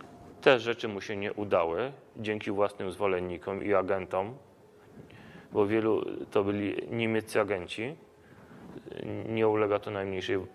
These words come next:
wątpliwości, to mu się nie udało. Dlatego skorzystał z pomocy brytyjskiej.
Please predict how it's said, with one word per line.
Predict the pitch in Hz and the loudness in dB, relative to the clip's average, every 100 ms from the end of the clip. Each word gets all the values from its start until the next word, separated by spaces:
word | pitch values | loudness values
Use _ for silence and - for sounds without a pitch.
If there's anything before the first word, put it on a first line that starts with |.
| - | -4
wątpliwości, | 101 95 - 90 90 - 123 - - - - - | -2 -2 -2 0 0 -4 -8 -8 -18 -18 -20 -6
to | - 127 | 2 2
mu | 123 | 2
się | 123 | 0
nie | 110 101 | 2 2
udało. | 90 87 82 82 - - - - - - - | 2 2 0 -4 -12 -20 -20 -20 -20 -18 -4
Dlatego | 104 110 - 101 95 120 135 | 4 4 4 2 2 0 -2
skorzystał | - - 95 101 - 107 | -4 0 2 0 0 -2
z | |
pomocy | - 104 101 95 98 | 0 -2 0 -2 -4
brytyjskiej. | 92 107 113 92 82 - - | -2 -2 0 -2 -2 -6 -8